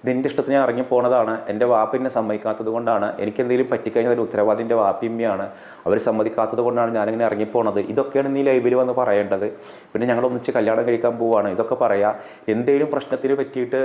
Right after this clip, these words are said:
ഈ ഒരു കല്യാണത്തിന് വേറെ നിയമപരമായിട്ട് പ്രശ്നങ്ങളൊന്നുമില്ല, നമുക്ക് പ്രായപൂർത്തിയായി. പിന്നെ വീട്ടുകാരെ എതിർക്കുകയാണെങ്കിൽ തന്നെ ഇത്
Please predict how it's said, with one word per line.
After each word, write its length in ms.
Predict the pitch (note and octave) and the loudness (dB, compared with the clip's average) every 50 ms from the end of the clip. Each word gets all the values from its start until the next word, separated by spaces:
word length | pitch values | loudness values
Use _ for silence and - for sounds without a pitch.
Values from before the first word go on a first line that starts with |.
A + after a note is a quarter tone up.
| C3+ B2 A#2 A#2+ | 0 0 0 2
ഈ 40 | B2 | 2
ഒരു 100 | C3 C3+ | 2 4
കല്യാണത്തിന് 640 | C3 C3 A#2 A#2 A#2 A#2+ A#2 A#2 A2+ - A#2 A2+ B2+ B2+ B2+ | 4 2 2 4 4 4 2 2 0 -2 -2 -2 2 2 2
വേറെ 160 | A#2+ A#2+ A#2+ - A2+ | 4 4 2 0 0
നിയമപരമായിട്ട് 580 | A2 A2 A#2+ B2 C3 C3+ C3 C#3 C#3 C#3 D3 - | -2 0 2 2 2 4 4 2 2 2 2 -2
പ്രശ്നങ്ങളൊന്നുമില്ല, 600 | C3 - - C#3 C#3+ C#3+ C#3 C#3 B2 A#2 A#2+ B2+ B2+ C#3 | -2 -2 -2 -2 0 0 0 0 0 0 0 0 0 0
നമുക്ക് 180 | A2+ A2 C#3 B2 | -2 -2 0 0
പ്രായപൂർത്തിയായി. 640 | A2+ A2 A2+ A2 A#2 B2 A#2+ - C3+ B2 G#2 G2 G#2 G#2+ - - - - - - - - - - - - - - | 2 2 2 0 0 -4 -4 -2 2 2 4 2 2 -2 -6 -14 -18 -20 -20 -20 -20 -20 -20 -20 -20 -20 -14 -8
പിന്നെ 160 | - G2+ A#2+ B2 | -4 -2 0 2
വീട്ടുകാരെ 320 | A#2 A#2 A2+ B2 B2+ C3+ C#3 | 2 2 4 4 4 4 4
എതിർക്കുകയാണെങ്കിൽ 520 | B2+ B2 B2 A#2 - - C#3 B2+ B2+ B2 B2+ | 2 2 -2 -2 0 0 0 0 0 -2 0
തന്നെ 120 | C3 A#2+ A2 | 0 0 0
ഇത് 60 | C3 | 2